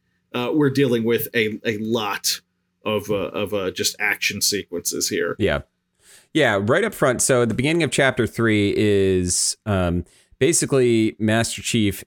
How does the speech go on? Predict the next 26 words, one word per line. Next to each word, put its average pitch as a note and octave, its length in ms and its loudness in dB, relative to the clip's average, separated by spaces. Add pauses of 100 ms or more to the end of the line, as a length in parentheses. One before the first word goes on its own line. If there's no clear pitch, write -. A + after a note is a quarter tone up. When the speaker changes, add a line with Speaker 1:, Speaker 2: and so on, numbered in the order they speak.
Speaker 2:
has, F#2 720 0 (140)
has D#2+ 500 -2 (560)
teamed C#3+ 280 2
up. A#2+ 280 0 (200)
He A2+ 140 0
runs A#2 260 2
into G#2 220 0
a F#2 60 0
couple G2+ 280 0
of F#2+ 80 2
other F#2+ 180 2
Marines, F2+ 760 2 (380)
and G#2 120 2
Speaker 1:
Mm-hmm. G2 40 4
Speaker 2:
they're, G#2 640 4
they're G2 200 0
kinda F#2 440 2
fighting G#2 360 -2
their G2 140 2
way F#2 260 2
through. F2 600 0 (460)
Um, E2 640 0 (1000)
and, F2 400 0
uh, E2 340 0 (600)
I, F#2+ 160 0 (180)
I, G#2 140 -2